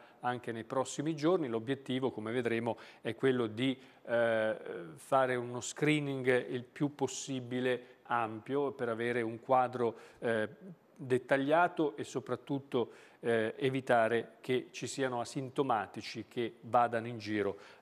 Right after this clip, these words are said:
a, eh, contagiare, eh, persone. Allora, iniziamo allora la nostra rassegna stampa con il Corriere Adriatico, edizione di Pesaro, screening, incognita, adesioni.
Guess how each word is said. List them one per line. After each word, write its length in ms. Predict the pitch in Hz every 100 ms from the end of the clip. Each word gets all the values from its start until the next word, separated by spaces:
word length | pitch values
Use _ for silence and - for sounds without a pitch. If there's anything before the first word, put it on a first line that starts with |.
| -
a, 280 | 123 113 -
eh, 220 | 123 110
contagiare, 880 | - 139 120 120 104 110 101 101 104 -
eh, 420 | 120 107 101 98 -
persone. 600 | - 143 - 117 95 95 - -
Allora, 280 | 185 170 139
iniziamo 540 | 185 190 226 208 180
allora 300 | 170 185 165
la 60 | 160
nostra 300 | 175 - 156
rassegna 400 | 143 151 143 143
stampa 760 | - 190 196 208 160 196 185 - - -
con 220 | - 175 175
il 80 |
Corriere 380 | 147 165 160 156
Adriatico, 520 | 143 139 143 123 135
edizione 300 | 139 160 220
di 100 | 202
Pesaro, 380 | 165 151 123 123 - - - -
screening, 920 | - - 202 214 160 143 131 131 131
incognita, 760 | 147 156 - 202 214 202 175 170
adesioni. 640 | 151 131 110 104 98 101